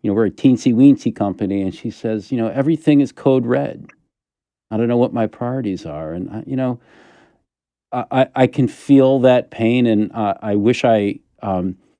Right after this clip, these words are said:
you know, I wish I, I could help better. And maybe this is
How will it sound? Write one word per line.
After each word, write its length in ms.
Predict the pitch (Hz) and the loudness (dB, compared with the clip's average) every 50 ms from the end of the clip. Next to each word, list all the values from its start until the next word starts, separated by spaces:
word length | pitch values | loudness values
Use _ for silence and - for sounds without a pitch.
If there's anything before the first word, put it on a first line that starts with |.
| _ _ _ _ _ _ _ _ _ _ _ _ | _ _ _ _ _ _ _ _ _ _ _ _
you 140 | - 117 107 | -6 -4 -4
know, 140 | 92 90 85 | -4 -4 -6
I 100 | - 110 | -2 0
wish 320 | 107 104 113 123 117 - 127 | 2 4 4 2 2 2 0
I, 140 | 113 107 - - | 0 0 -2 0
I 120 | 107 110 107 | -2 -2 -2
could 200 | - - 104 104 | -2 -6 -8 -6
help 420 | - - 110 110 113 110 _ - _ _ _ _ _ _ _ _ - | -4 0 0 0 0 -2 _ -20 _ _ _ _ _ _ _ _ 0
better. 400 | 113 107 110 107 92 87 92 98 | 2 2 2 2 0 -2 -4 -4
And 220 | 92 90 98 98 | -4 -4 -2 -2
maybe 220 | 107 110 107 107 104 | 0 0 0 0 -2
this 200 | 123 113 - 120 | -4 -4 -6 -6
is 80 | 113 | -8